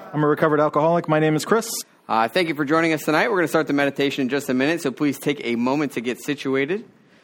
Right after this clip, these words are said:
Speaker 2: Please turn off all devices that make noise or will distract others for the duration of the meeting.
Speaker 1: The coffee area is gonna be closed for this portion of the meeting so as to minimize distractions.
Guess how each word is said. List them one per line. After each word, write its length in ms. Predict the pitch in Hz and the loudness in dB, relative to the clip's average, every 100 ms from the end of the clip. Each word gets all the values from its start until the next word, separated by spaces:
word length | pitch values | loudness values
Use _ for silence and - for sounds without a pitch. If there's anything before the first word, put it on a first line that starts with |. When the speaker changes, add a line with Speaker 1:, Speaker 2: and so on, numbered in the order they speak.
| _ _ _ _ | _ _ _ _
Speaker 2:
Please 220 | 160 151 | -2 0
turn 220 | 165 160 | 2 2
off 180 | 147 139 | 2 2
all 140 | 143 135 | 0 0
devices 580 | 117 127 135 139 123 | 0 0 0 -4 -4
that 240 | 127 120 - | -2 -2 0
make 240 | 110 107 | -4 -4
noise 640 | 110 107 104 117 190 226 - | -2 -2 0 0 -2 -4 -6
or 160 | 120 | -2
will 160 | 113 113 | -2 -2
distract 400 | 113 - 113 - | -4 -2 -2 -2
others 400 | 113 113 110 - | -2 -2 -4 -6
for 160 | - | -8
the 80 | 110 | -8
duration 460 | 104 107 110 - 107 | -4 -2 -4 -4 -8
of 100 | 101 | -8
the 60 | |
meeting. 340 | 101 104 98 92 - - - - | -8 -8 -8 -12 -16 -16 -8 -2
Speaker 1:
The 80 | |
coffee 260 | - 202 175 | 2 2 2
area 220 | 151 143 | 2 2
is 100 | 127 | 2
gonna 140 | 139 123 | 0 0
be 80 | |
closed 340 | 113 139 147 147 | 0 0 0 0
for 80 | 120 | -2
this 160 | 147 | -2
portion 340 | - 127 - 113 | 0 -2 0 -2
of 60 | |
the 60 | 104 | 0
meeting 260 | 117 120 | 2 0
so 160 | - 156 | 0 0
as 140 | 147 | 0
to 100 | - | 2
minimize 340 | 131 123 120 110 | 2 4 2 0
distractions. 840 | - - 117 123 - 127 160 - | -6 -4 -2 -2 0 -2 -2 -8